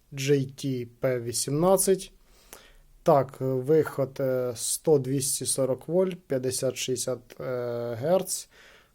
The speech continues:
нуль вісім ампера, макс, мум. Type-C на виході видає, це ось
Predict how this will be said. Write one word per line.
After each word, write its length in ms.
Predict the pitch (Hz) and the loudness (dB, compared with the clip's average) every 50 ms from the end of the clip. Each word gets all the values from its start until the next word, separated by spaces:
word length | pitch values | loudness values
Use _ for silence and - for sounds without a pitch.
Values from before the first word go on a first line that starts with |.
| _ _ - | _ _ -8
нуль 220 | 135 135 135 139 131 | -6 -2 0 0 0
вісім 560 | 127 123 135 143 139 - - 135 127 127 - | 0 -2 -2 -2 -2 -2 -2 -2 -2 -4 -4
ампера, 800 | - - 131 123 117 113 - 143 147 147 151 151 151 151 143 139 - - _ _ _ _ _ _ _ _ - - _ _ _ | -6 -6 -6 -6 -8 -8 -2 0 0 2 2 2 2 2 0 -2 -8 -18 _ _ _ _ _ _ _ _ -20 -20 _ _ _
макс, 720 | - 131 131 131 127 120 110 113 - - - - - - _ _ _ _ _ _ _ _ _ _ _ _ _ _ _ _ - | -10 -6 -4 -4 -4 -4 -6 -10 -14 -14 -12 -12 -12 -14 _ _ _ _ _ _ _ _ _ _ _ _ _ _ _ _ -4
мум. 300 | 139 143 139 131 117 110 - _ _ _ _ _ - _ _ _ _ _ _ _ _ _ _ _ _ _ _ _ _ _ - - - - - - - - - - - - - - - - - - - - _ _ _ - | -2 0 0 0 -2 -6 -14 _ _ _ _ _ -20 _ _ _ _ _ _ _ _ _ _ _ _ _ _ _ _ _ -20 -20 -20 -20 -20 -20 -20 -20 -20 -20 -20 -20 -20 -20 -20 -20 -20 -20 -20 -20 _ _ _ -2
Type-C 800 | - 170 156 151 143 147 143 - - - - 180 170 147 139 127 | 0 4 4 4 4 2 -2 -2 -2 0 0 0 0 2 2 2
на 140 | 131 131 131 | 2 2 2
виході 840 | 127 135 135 127 127 - 131 123 120 120 123 120 120 120 123 123 123 | 2 2 0 0 0 -2 -4 -4 -4 -4 -6 -4 -2 -2 -2 -2 -4
видає, 880 | 127 123 120 120 123 127 123 123 131 127 127 127 131 131 127 123 117 113 - _ _ _ - | -4 -6 -6 -4 -4 -6 -4 -2 -2 -2 -2 -2 -2 -2 -2 -2 -4 -6 -14 _ _ _ -16
це 340 | - - - - 127 123 123 | -12 -12 -10 -8 -8 -8 -6
ось 460 | 123 123 123 120 113 - - - - | -6 -6 -6 -6 -6 -8 -8 -10 -12